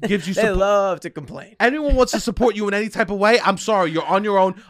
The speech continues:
Speaker 1: unless you want the whole neighborhood bad mouthing you.
Speaker 2: Yeah.
Speaker 1: And you have to do certain things. You, you can't show up, you, you can't show up empty-handed to places. It's true.
Speaker 2: Yeah, yeah, yeah, yeah,
Speaker 1: It's
Speaker 2: yeah.
Speaker 1: really
Speaker 2: Well,
Speaker 1: true.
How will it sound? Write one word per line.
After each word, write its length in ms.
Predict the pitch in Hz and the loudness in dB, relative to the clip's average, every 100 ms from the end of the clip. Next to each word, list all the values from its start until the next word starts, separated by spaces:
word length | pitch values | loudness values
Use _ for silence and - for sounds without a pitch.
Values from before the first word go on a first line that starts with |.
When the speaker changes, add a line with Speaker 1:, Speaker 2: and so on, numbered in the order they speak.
| 147 | -8
Speaker 1:
unless 240 | 160 165 | -8 -6
you 60 | 165 | -6
want 180 | 151 | -6
the 80 | - | -4
whole 160 | 127 190 | -2 0
neighborhood 360 | 170 160 143 | 2 0 -2
bad 200 | 131 127 | -4 -6
mouthing 280 | 110 101 - | -8 -14 -6
you. 100 | 135 | -2
Speaker 2:
Yeah. 160 | 143 113 - _ _ - - | -2 -2 -10 _ _ -20 -10
Speaker 1:
And 180 | 151 160 | -8 -6
you 160 | 214 | -4
have 160 | 202 202 | -4 -4
to 100 | 180 | -6
do 140 | 151 | -8
certain 280 | 196 220 185 | -8 -6 -6
things. 560 | 180 254 151 - - - - - _ _ _ | 0 0 0 -12 -20 -20 -20 -20 _ _ _
You, 100 | 175 | -12
you 140 | 180 | -12
can't 240 | 170 226 208 | -8 -6 -6
show 240 | - 208 | -4 -2
up, 220 | 202 196 | -2 -4
you, 140 | 170 156 | -10 -16
you 320 | 170 156 170 | -18 -16 -14
can't 200 | - 196 | -10 -8
show 120 | 220 | -4
up 100 | 202 | -4
empty-handed 600 | 190 175 156 208 208 156 | -4 -8 -10 -8 -6 -8
to 80 | - | -14
places. 680 | - - - - - - - _ - - - - _ | -14 -12 -12 -16 -20 -20 -20 _ -14 -14 -16 -20 _
It's 300 | - 214 - | -4 -2 0
true. 320 | - 370 427 - | 4 6 4 -2
Speaker 2:
Yeah, 180 | 139 160 | -4 -2
yeah, 220 | 143 131 | -2 -2
yeah, 80 | 123 123 | -4 -6
yeah, 300 | - - - | -10 -12 0
Speaker 1:
It's 180 | 233 214 | 2 2
Speaker 2:
yeah. 60 | |
Speaker 1:
really 200 | 294 339 339 | 2 2 2
Speaker 2:
Well, 80 | |
Speaker 1:
true. 100 | 339 | 2